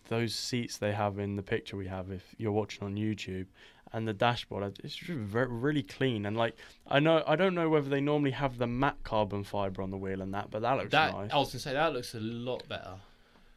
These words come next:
Speaker 2: but you obviously got your big red engine start button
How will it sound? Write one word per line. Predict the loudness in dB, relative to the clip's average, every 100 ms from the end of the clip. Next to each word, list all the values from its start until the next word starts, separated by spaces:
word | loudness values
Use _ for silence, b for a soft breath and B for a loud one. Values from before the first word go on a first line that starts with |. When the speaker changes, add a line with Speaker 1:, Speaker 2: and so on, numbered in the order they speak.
| _
Speaker 2:
but | -6 -6 -6 _ _
you | -10 -10
obviously | -12 -14 -12
got |
your | -10 -8
big | -8 -8 -20 _ _ -10
red | -10 -10 -14
engine | -12 -10 -12
start | -10 -8 -8
button | -8 -10